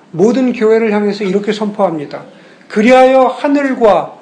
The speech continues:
땅 위와 땅 아래에 있는 모든 것들이 예수의 이름 앞에",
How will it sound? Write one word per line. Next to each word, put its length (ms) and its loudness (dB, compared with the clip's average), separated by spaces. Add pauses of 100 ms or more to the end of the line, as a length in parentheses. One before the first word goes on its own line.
(240)
땅 460 2
위와 680 2
땅 220 2
아래에 260 2
있는 280 -2
모든 320 0
것들이 580 -4 (380)
예수의 500 -2
이름 200 0
앞에", 460 -4